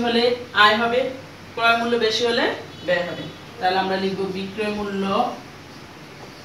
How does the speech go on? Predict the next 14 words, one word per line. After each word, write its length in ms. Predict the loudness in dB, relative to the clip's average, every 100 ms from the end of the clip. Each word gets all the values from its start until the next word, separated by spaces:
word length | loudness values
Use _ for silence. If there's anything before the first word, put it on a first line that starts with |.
| -18 -16 -16 -16 -16 -16 -16 -16 -18 -16 -16 -16 -16 -18 -18 -16 -16 -16 -18 -16 -16 -16 -16 -16 -16 -16 -16 -4
মাইনাস 560 | -2 0 2 2 2 0 -8 -14 -14 -16 -16 -16 -6 -6 -6 -16 -18 -14 -10 -8 -4 -4 -4 -4 -4 -4 -2
ক্রয় 280 | 4 6 6 6
মূল্য। 200 | 4 4 2 -2 -6 -6 -4 -6 -8 -14 -16 -16 -16 -16 -16 -16 -16 -16 -16 -16 -16 -16 -16 -16 -16 -16 -16 -16 -16 -14 -6
বিক্রয় 280 | -4 0 0
মূল্য 140 | 0 0 0
কত 120 | 2
আমাদের? 380 | 2 4 6 6 4 -4 -14 -6
মেশিন 280 | -4 -2 2 2
যে 60 | 2
বিক্রি 220 | 2 0 0
করছে 200 | -4 -4 -4
এক 60 | -2 -2
লক্ষ 240 | -2 -4 2 2 2 -2 -10 -16 -16 -16 -16 -16 -16 -16 -16 -16 -16 -16 -16 -16 -14 -14 -2
পঁচানব্বই 640 | 0 2 0 -2 -2 -2